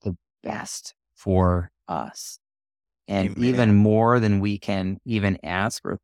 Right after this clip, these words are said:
Speaker 1: think or imagine, right? That's how much God loves us. And sometimes I just have to pray and say, "Oh, Lord, i-, if it's your will, or maybe, Lord, if there's something better you have in mind that I can't imagine, you know, right now."
Speaker 2: Yes.
Speaker 1: But,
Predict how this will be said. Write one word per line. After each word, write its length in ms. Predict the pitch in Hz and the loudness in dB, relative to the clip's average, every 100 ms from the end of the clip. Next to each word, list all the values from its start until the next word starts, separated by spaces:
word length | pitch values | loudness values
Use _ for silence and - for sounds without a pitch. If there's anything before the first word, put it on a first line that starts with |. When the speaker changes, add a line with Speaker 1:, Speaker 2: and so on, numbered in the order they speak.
| - | -6
Speaker 1:
think 280 | 87 82 | -6 -6
or 120 | 90 87 | -6 -4
imagine, 680 | 90 92 98 92 - 87 - | -2 0 0 -2 -10 -16 -10
right? 320 | 92 92 - _ _ _ | -4 -4 -6 _ _ _
That's 400 | 117 135 - - _ _ _ | -4 -4 -4 -12 _ _ _
how 640 | - 110 110 110 104 107 _ _ _ | -4 2 4 4 2 0 _ _ _
much 240 | 104 101 - | -6 -6 -2
God 340 | 98 92 90 | 0 2 0
loves 380 | 92 87 87 - | -4 -4 -6 -8
us. 300 | - 95 - | -8 -8 -8
And 240 | 101 95 95 _ _ - | -6 -4 -6 _ _ -8
sometimes 380 | - 254 - | -6 -2 0
I 140 | 127 120 | 2 2
just 200 | 131 - | -2 -2
have 160 | 131 | -2
to 100 | - | -2
pray 180 | - 139 | -2 0
and 100 | 120 | 0
say, 140 | - 110 | 0 -2
"Oh, 80 | 104 | 0
Lord, 280 | 117 147 | 0 2
i-, 160 | 117 92 | 0 -2
if 140 | - - | -10 -14
it's 200 | 110 - | -12 -2
your 140 | 113 | 0
will, 240 | 101 170 220 | 2 2 2
or 320 | 120 92 92 _ _ _ | 2 2 0 _ _ _
maybe, 280 | - 143 185 | -2 0 0
Lord, 280 | 143 131 135 | 0 2 0
if 120 | 113 | -2
there's 160 | - 127 | -6 -6
something 340 | 170 - 143 | -8 -4 -4
better 300 | 113 135 175 | 0 0 2
you 120 | 160 | 2
have 160 | 160 160 | 0 0
in 220 | 160 156 | -2 -6
mind 360 | - 131 165 208 | -6 -2 -2 -2
that 100 | 123 | -2
I 140 | 120 | -2
can't 280 | 127 - 147 | -4 -6 -4
imagine, 560 | 139 156 330 - 87 98 | -4 -4 -6 -10 -12 -10
you 120 | 104 | -6
know, 240 | 101 117 | -4 -2
right 300 | 123 117 117 - | -2 -2 -2 -2
now." 240 | 113 107 | 0 0
Speaker 2:
Yes. 80 | 107 | -2
Speaker 1:
But, 220 | 101 90 | -4 -6